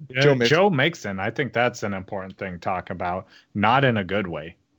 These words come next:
Speaker 2: Yeah, Joe
Speaker 1: Yeah.
Speaker 2: Mixon. I mean, I said it. I, I mean, I said this on Friday's episode, right? If Joe Mixon was playing,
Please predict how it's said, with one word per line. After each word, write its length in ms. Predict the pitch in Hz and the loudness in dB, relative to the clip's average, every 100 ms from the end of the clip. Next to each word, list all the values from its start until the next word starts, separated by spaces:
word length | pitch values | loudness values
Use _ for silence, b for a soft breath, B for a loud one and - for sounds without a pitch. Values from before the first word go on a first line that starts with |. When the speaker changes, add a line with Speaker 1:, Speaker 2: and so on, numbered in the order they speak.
| _ - | _ -12
Speaker 2:
Yeah, 340 | 104 87 85 95 - | -6 -4 -6 -12 0
Joe 140 | 147 | 4
Speaker 1:
Yeah. 60 | 151 | 4
Speaker 2:
Mixon. 440 | 135 - 131 123 110 b b b _ _ _ _ _ - - - | 2 0 -8 -10 -14 b b b _ _ _ _ _ -18 -12 -4
I 80 | 117 | 0
mean, 260 | 127 117 - | 0 0 0
I 160 | 131 | 0
said 220 | 131 160 151 | 2 4 4
it. 100 | 90 | 4
I, 160 | 127 - | 2 0
I 120 | 107 | -4
mean, 120 | 110 101 | -2 -2
I 80 | |
said 220 | 95 117 98 | -2 -6 -6
this 400 | 92 - - - _ 104 - 87 104 | -6 -8 -12 -20 _ -14 -14 -8 -2
on 160 | 101 | -2
Friday's 480 | - 110 98 90 - | 0 2 2 0 -2
episode, 480 | 85 87 - 87 85 | -4 -4 -2 -2 0
right? 300 | 92 92 - B B B | 0 0 -2 B B B
If 120 | 95 | 0
Joe 180 | 117 107 | 2 4
Mixon 280 | 107 - 104 | 2 0 -6
was 120 | 95 | -4
playing, 440 | - 107 107 104 | 0 2 2 -2